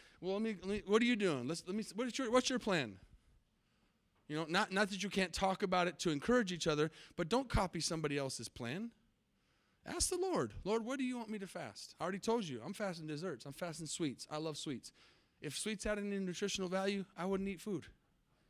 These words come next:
I'm just being honest. If you know me, chocolate cake, cheesecake, ice cream, cookies, I could just live on it. So that's something I gotta fast.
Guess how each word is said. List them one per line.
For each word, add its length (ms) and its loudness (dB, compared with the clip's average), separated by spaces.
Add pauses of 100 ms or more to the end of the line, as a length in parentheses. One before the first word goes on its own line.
(1700)
I'm 80 -8
just 160 -2
being 160 4
honest. 300 2
If 120 -4
you 80 2
know 160 4
me, 160 0 (960)
chocolate 380 4
cake, 300 6 (340)
cheesecake, 580 2 (300)
ice 240 2
cream, 380 0 (600)
cookies, 560 2 (420)
I 120 -2
could 120 -2
just 140 0
live 180 6
on 140 4
it. 80 -6 (920)
So 120 -2
that's 120 4
something 300 4
I 80 4
gotta 180 0
fast. 520 2